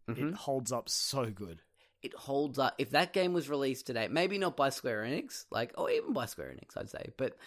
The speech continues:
Speaker 1: like,
Speaker 2: Yeah, by
Speaker 1: if that
Speaker 2: Square
Speaker 1: was, like,
Speaker 2: Enix, yeah.
Speaker 1: yeah, even still, I think, like, if that game was released today, I'd be like, "Yeah, this, this all seems pretty legit. Like, this all, all seems pretty in line, um, and
Speaker 2: And
Speaker 1: it feels right."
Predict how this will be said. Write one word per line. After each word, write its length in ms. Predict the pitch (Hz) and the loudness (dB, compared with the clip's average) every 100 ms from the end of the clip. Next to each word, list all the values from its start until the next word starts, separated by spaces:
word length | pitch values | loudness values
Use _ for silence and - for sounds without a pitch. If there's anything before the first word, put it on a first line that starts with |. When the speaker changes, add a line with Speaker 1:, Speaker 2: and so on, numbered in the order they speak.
| - - | -20 -6
Speaker 1:
like, 120 | 139 147 | 0 2
Speaker 2:
Yeah, 60 | |
by 80 | - | 2
Speaker 1:
if 80 | 165 | 6
that 60 | 196 | 6
Speaker 2:
Square 80 | 185 | 6
Speaker 1:
was, 80 | 160 | 4
like, 120 | 156 | 2
Speaker 2:
Enix, 60 | |
yeah. 220 | 185 156 80 - _ _ _ - | 0 -2 -4 -14 _ _ _ 0
Speaker 1:
yeah, 140 | - 170 | 0 4
even 220 | 190 180 | 4 2
still, 240 | - 143 | 2 2
I 100 | 110 | 2
think, 300 | 120 110 98 | 0 -2 0
like, 240 | 123 123 - | -2 -2 -4
if 120 | 143 | -4
that 180 | 156 202 | 0 0
game 240 | 196 185 165 | 2 2 2
was 140 | 143 | 2
released 300 | 147 139 139 | 2 0 0
today, 200 | 123 113 | -2 2
I'd 100 | 151 | 2
be 80 | 120 | 0
like, 220 | 117 113 - | -2 -2 -2
"Yeah, 140 | 120 | -2
this, 300 | 110 131 - - _ | 0 -4 -6 -10 _
this 240 | - 117 - | -4 -2 0
all 220 | 113 117 | 0 0
seems 380 | - 107 110 - | -2 -2 -4 -4
pretty 420 | 117 107 104 110 _ _ _ _ _ | -4 -2 -4 -8 _ _ _ _ _
legit. 560 | 92 107 98 131 113 - 107 | -4 -4 2 2 2 -2 0
Like, 260 | 107 104 | 0 0
this 220 | - 113 107 | -4 -4 0
all, 240 | 107 - - | 0 0 0
all 220 | 110 113 | 0 2
seems 280 | 113 110 113 | 0 -2 -2
pretty 300 | 120 113 110 | -4 -2 -2
in 100 | 110 | -2
line, 440 | 117 107 101 113 - - - _ _ - | -2 -2 -4 -6 -10 -20 -20 _ _ -6
um, 260 | 107 101 | -2 0
and 180 | 95 151 | 0 0
Speaker 2:
And 100 | 107 | 0
Speaker 1:
it 100 | 104 | -2
feels 320 | - 110 117 101 | 0 0 -2 0
right." 320 | 117 113 | 2 2